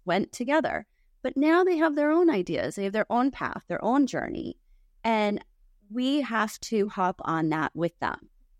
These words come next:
And that then they feel connected. They're, it offers them time to teach us new things about themselves. Or,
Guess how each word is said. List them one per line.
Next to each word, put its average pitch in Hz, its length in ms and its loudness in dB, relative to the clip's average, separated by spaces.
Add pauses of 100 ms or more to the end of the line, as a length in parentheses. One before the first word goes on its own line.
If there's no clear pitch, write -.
(300)
And 208 240 0
that 240 340 4
then 180 420 -2
they 208 140 -2
feel 214 260 -2
connected. 226 640 -4
They're, 185 300 2 (420)
it 226 120 -2
offers 226 500 0
them 202 320 0
time 180 400 -4
to - 140 -16
teach - 320 -4
us 240 300 -2
new 160 160 0
things 147 480 -6
about 175 280 0
themselves. 269 720 0 (420)
Or, 190 460 0